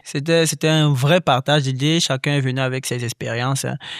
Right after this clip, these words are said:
Et puis, euh, on, on s'est retrouvés, vu que moi, je suis camerounais, il y a, il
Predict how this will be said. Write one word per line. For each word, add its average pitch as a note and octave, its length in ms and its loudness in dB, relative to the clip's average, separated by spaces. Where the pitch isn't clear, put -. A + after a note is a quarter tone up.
Et A#2+ 100 -2
puis, D3+ 320 2
euh, D#3 180 0
on, D3 120 0
on D3 80 0
s'est D3 160 0
retrouvés, C#3+ 480 0
vu D3+ 120 0
que D3 80 -4
moi, D3+ 140 2
je C3 80 0
suis C#3+ 140 -2
camerounais, C3 800 0
il - 20 0
y D3+ 80 2
a, C#3+ 120 -4
il D3+ 120 -10